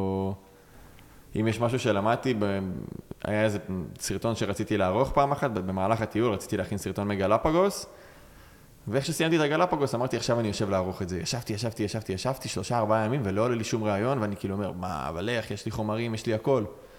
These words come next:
למה לא עובד לי?" אמרתי, "טוב, נעזוב את זה."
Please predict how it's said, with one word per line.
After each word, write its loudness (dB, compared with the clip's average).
למה 4
לא 8
עובד 6
לי?" 2
אמרתי, 4
"טוב, 4
נעזוב 4
את 6
זה." 2